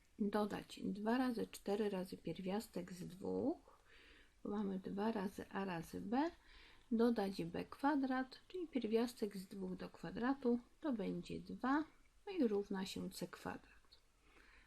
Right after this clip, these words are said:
Wykonajmy sobie tutaj mnożenie, czyli mamy szesnaście,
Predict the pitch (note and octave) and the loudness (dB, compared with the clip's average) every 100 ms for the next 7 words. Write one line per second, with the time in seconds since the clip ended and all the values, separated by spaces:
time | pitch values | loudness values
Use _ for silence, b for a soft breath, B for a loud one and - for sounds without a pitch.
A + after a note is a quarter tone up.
0 | - A#3+ A#3 A#3+ C#4+ D4+ - G#3 G3+ B3 | -2 0 4 6 8 8 6 2 0 2
1 | A#3+ A3 G3+ G3 G3 G3 F3 F3+ - - | 2 2 4 4 2 0 -2 -4 -4 -2
2 | A3 C#4 C#4+ A3 G#3 G3+ G3+ - A3+ A3+ | 2 4 4 2 2 0 -2 -2 -2 -2
3 | - F#3 F#3 F#3 - - F#3+ A3+ | -4 -4 -4 -6 -8 -4 0 2